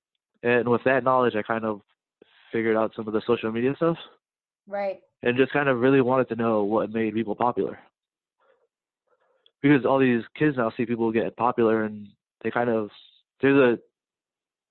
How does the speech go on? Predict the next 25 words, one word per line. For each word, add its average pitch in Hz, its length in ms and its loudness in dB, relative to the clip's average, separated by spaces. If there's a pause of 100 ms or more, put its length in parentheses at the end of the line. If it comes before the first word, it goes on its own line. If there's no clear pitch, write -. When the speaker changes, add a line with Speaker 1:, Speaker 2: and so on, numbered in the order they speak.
(180)
Speaker 1:
there's - 80 -20
so 147 80 2
many 143 120 4
emotions 120 500 0
associated 127 600 0
with 113 180 -2
these 107 180 -4
numbers 139 340 -2 (1080)
Speaker 2:
Right. 214 360 -4
Speaker 1:
that 120 100 2
I 117 40 4
wanted 123 260 2
to 120 60 -2
have 120 220 0
a 110 60 -2
good 117 160 -2
idea 113 340 0
of 104 60 -4
what 110 160 -2
goes 104 180 -6
into 110 240 -6
it. 95 120 -6 (1500)
Speaker 2:
Oh, 233 560 -10
very 208 220 -4
interesting. 214 880 -14